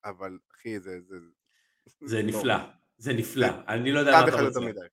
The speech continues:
Speaker 2: אני לא יודע מה אתה רוצה. בוא נדבר, בוא נדבר על דומיניק. אתה לא היית שבוע שעבר,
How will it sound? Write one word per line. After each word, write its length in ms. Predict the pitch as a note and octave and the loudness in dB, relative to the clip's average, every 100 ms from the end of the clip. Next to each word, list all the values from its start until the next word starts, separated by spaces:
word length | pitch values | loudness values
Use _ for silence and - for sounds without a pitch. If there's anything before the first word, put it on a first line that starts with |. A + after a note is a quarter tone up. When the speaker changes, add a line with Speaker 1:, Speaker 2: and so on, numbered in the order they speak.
| _ _ _ C3+ | _ _ _ 0
Speaker 2:
אני 180 | C#3 | 4
לא 60 | C#3+ | 4
יודע 160 | C#3 C3 | 4 4
מה 120 | B2 | 2
אתה 80 | A2 | 0
רוצה. 260 | G#2 - F2 G2 | -4 -6 -10 0
בוא 100 | D3+ | 2
נדבר, 460 | D3+ C#3+ C3 A#2+ - | 4 2 2 0 6
בוא 120 | E3 | 6
נדבר 240 | F3 E3 D3 | 8 6 6
על 80 | B2+ | 4
דומיניק. 360 | B2 A2 G#2+ A2+ A2 | 2 0 -4 -6 -2
אתה 80 | C#3+ | 2
לא 60 | |
היית 120 | D#3+ E3 B2 | 4 2 -2
שבוע 220 | B2+ B2 | -2 -2
שעבר, 480 | A2+ A#2 D#3+ F3 | -2 4 4 4